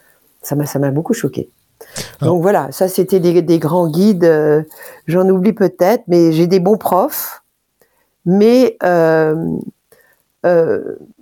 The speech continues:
Speaker 1: soit c'est l'ego des gens qui peuvent, euh, entraver leur enseignement et, et, et, et les mettre dans des certitudes qui peuvent me déranger. C'est pour ça que je m'appuie plus sur des journalistes scientifiques,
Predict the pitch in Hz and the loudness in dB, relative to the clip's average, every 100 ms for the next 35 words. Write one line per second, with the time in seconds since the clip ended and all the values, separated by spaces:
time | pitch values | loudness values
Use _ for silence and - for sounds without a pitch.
0 | - - 247 277 269 226 208 214 175 226 | -10 -4 0 0 0 -2 0 0 2 2
1 | 226 190 170 196 214 220 - 165 - 190 | 4 2 2 0 0 -2 -4 -8 0 0
2 | 190 165 156 151 151 151 - _ - 170 | 2 0 2 2 2 -2 -8 _ -4 -2
3 | 190 - 202 180 190 214 180 160 160 - | -2 -4 -2 0 2 2 0 -2 -4 -2
4 | 185 170 160 165 233 254 175 156 156 160 | 0 0 0 0 0 0 2 2 2 0
5 | 160 156 - - _ _ 165 175 - 180 | 0 0 -6 -20 _ _ 2 2 2 2
6 | 165 170 180 214 180 170 175 156 - - | 2 2 2 0 0 -2 -2 -4 -6 -8
7 | - - - 190 - - - 190 196 180 | -14 -14 -6 -6 -8 -18 -6 -4 0 0
8 | 175 156 160 151 196 - _ _ _ _ | 0 0 -2 0 -2 -4 _ _ _ _
9 | _ _ _ - _ _ - 185 180 - | _ _ _ -20 _ _ -8 -6 -6 -4
10 | 254 175 175 170 160 208 220 226 214 226 | -4 -2 -2 -2 -2 -2 -2 -2 -2 -2
11 | - 190 156 175 156 170 165 180 175 175 | -2 -4 0 0 0 0 0 0 -2 -6
12 | 165 156 - - - | -6 -10 -12 -10 -6